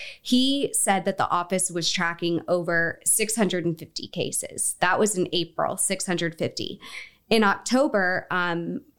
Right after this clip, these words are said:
I obtained in my reporting a document revealing that the investigation portfolio had reached more than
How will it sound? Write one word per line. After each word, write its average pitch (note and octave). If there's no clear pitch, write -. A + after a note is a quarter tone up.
I F#3
obtained G#3
in G#3
my F#3
reporting F3+
a F3
document F3
revealing E3+
that E3
the -
investigation E3+
portfolio E3
had E3
reached E3+
more E3+
than E3